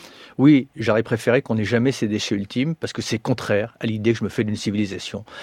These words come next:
D'avoir des déchets qui vont, qui ont plusieurs centaines de milliers d'années de vie et qu'on relègue aux générations futures en spéculant sur notre capacité à en garantir la nocivité sur une échelle de temps,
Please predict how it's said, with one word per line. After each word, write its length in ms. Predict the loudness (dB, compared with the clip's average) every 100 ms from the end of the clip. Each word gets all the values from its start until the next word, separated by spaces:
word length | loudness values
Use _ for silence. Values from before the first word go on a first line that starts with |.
| -16 -16 -2
D'avoir 360 | 2 6 6
des 140 | 4 2
déchets 360 | 2 2 2
qui 140 | 0 -2
vont, 300 | -2 -2 -4
qui 140 | -4
ont 40 | -6
plusieurs 320 | -2 0 0
centaines 420 | 0 2 2 2
de 100 | 2
milliers 340 | 2 4 4
d'années 240 | 4 4 2
de 60 | 2
vie 240 | 0 2
et 100 | 0
qu'on 160 | -2 2
relègue 520 | 4 6 6 4 -4 -10 -14 -10 0
aux 180 | 4 4
générations 500 | 6 6 4 2 -4
futures 380 | -4 0 0 0 -6 -16 2
en 120 | 2
spéculant 760 | 2 2 2 4 2 4 4 2
sur 160 | 0
notre 180 | -2 0
capacité 840 | 0 0 0 0 0 2 4 4 -2 -12 -8
à 180 | 0 2
en 100 | 4
garantir 720 | 4 4 2 -2 2 4 6 4
la 120 | 2
nocivité 640 | 2 0 0 -2 2 2
sur 200 | 2 0
une 80 | 0
échelle 240 | 2 2
de 80 | 2
temps, 400 | 0 0 0 -2